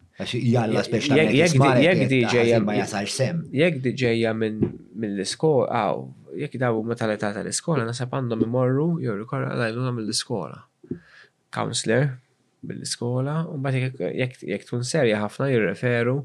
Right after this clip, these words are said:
Speaker 2: għal servizzi oħrajn pa C Y P S, għal psikiatra jew
Speaker 1: U jekk ma
Speaker 2: psikologa.
Speaker 1: jkunux, eh, żgħażagħ bħali?
Speaker 2: Jekk ikun adulti,
Speaker 1: Jekk
Speaker 2: jista-,
Speaker 1: ikun
Speaker 2: jistgħu
Speaker 1: adulti.
Speaker 2: jmorru għand it-tabib tal-familja tagħhom,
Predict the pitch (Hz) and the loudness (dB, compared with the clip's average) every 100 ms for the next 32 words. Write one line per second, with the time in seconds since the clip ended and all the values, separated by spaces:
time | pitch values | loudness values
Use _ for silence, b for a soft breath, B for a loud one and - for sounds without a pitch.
0 | B B B B B _ - 113 117 143 | B B B B B _ -10 -8 -4 -2
1 | 120 110 - 123 104 113 120 123 - 110 | -2 -4 0 0 2 0 0 -2 -2 -2
2 | 101 95 - 95 85 127 - - - - | -2 -2 -2 0 0 0 -2 -2 -6 -10
3 | - - - - - - 120 117 - - | -14 -12 -12 -6 -6 -6 -8 -8 -10 -12
4 | - 110 131 127 117 120 127 139 131 131 | 0 2 4 2 4 4 6 4 2 -2
5 | 117 107 107 104 104 101 95 - 98 98 | 0 2 2 0 0 -2 -4 -6 -6 -2
6 | 104 98 98 - - 117 117 123 - - | 0 0 -2 -6 -4 -2 0 -2 -8 -20
7 | _ _ _ _ _ _ - 117 123 117 | _ _ _ _ _ _ -10 -4 -2 0
8 | 107 110 117 190 196 160 196 - 185 - | 0 -2 -2 -2 -2 -2 0 2 2 2
9 | 110 113 117 110 110 107 - 107 107 - | 2 2 2 2 2 0 -4 -4 -4 -6
10 | 98 107 110 110 160 170 214 | -4 -4 -2 0 -2 -2 -4